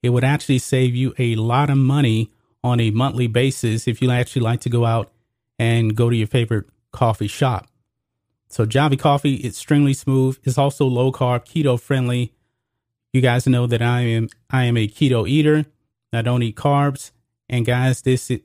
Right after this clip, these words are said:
this is very good. It's actually low carb as well. And check it out, guys. I'm actually gonna send you guys a link here to where you can also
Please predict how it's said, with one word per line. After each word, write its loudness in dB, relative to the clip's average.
this -2
is 0
very 0
good. -2
It's -2
actually 0
low 0
carb 0
as -4
well. 0
And 0
check 0
it -2
out, 0
guys. 0
I'm 2
actually 0
gonna 0
send 0
you 2
guys -2
a -2
link 2
here -4
to -6
where 2
you 0
can -2
also 0